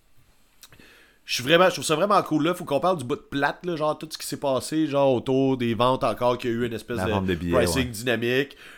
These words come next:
Speaker 1: Mais ça a pas été si pire que ça, tu sais, ils ont comme, euh, genre, ils laissaient la première heure, je pense, au prix normal, on s'est grimpé ça de quarante piastres.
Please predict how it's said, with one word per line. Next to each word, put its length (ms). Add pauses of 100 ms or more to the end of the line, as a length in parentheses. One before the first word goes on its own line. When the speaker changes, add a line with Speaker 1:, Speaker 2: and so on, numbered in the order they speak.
(140)
Speaker 1:
Mais 180
ça 160
a 40
pas 100
été 180
si 300
pire 360
que 140
ça, 400
tu 60
sais, 80
ils 60
ont 80
comme, 260
euh, 220
genre, 120
ils 120
laissaient 240
la 80
première 360
heure, 140
je 80
pense, 220
au 120
prix 320
normal, 320
on 40
s'est 140
grimpé 340
ça 100
de 60
quarante 260
piastres. 340